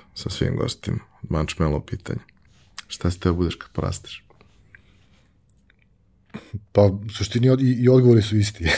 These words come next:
Speaker 2: <laughs> Manje više isti. A, ja sam hteo da, a, rastući da budem nešto, ali ne bez, ne sa određenim ciljem. A, međutim, ajde, izdvajao se tu neki pilot, ili,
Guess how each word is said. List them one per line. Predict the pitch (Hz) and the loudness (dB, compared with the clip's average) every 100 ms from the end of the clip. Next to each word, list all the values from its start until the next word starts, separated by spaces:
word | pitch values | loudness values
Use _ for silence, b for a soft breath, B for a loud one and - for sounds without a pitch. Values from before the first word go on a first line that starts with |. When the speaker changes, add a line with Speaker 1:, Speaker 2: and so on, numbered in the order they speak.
| - | 4
Speaker 2:
<laughs> | - 170 | 6 8
Manje | 156 165 | 8 8
više | 160 - 135 | 8 6 2
isti. | 123 - 101 B B B B B - | 2 0 -6 B B B B B 2
A, | 107 95 - | 4 4 2
ja | 104 120 | 4 6
sam | 127 117 | 4 2
hteo | 143 147 139 | 6 8 8
da, | 120 101 110 110 107 | 6 4 2 4 4
a, | 104 - 110 104 104 92 - - _ _ _ - 113 104 110 - | 2 0 0 4 4 2 -4 -20 _ _ _ -4 0 0 -2 -4
rastući | 104 107 107 139 - 113 | 0 2 4 0 0 0
da | 101 101 | 2 2
budem | 101 117 110 | 4 4 4
nešto, | 113 120 - - | 6 4 2 -4
ali | 85 85 | -4 -2
ne | 90 98 104 | -2 0 2
bez, | 104 95 101 101 | 2 0 -4 -4
ne | 117 | -2
sa | - | -2
određenim | 113 107 104 101 | -2 0 0 0
ciljem. | - 123 98 87 | 2 2 2 0
A, | 87 87 80 B B B B B | -4 -6 -8 B B B B B
međutim, | 117 143 139 | 2 6 6
ajde, | 131 104 104 - 113 | 6 2 -4 -12 -6
izdvajao | 104 110 117 110 | 0 4 6 6
se | 104 | 4
tu | |
neki | 117 110 - | 2 2 2
pilot, | 107 104 92 - | 4 6 4 0
ili, | 90 87 87 82 | -6 -2 -2 -4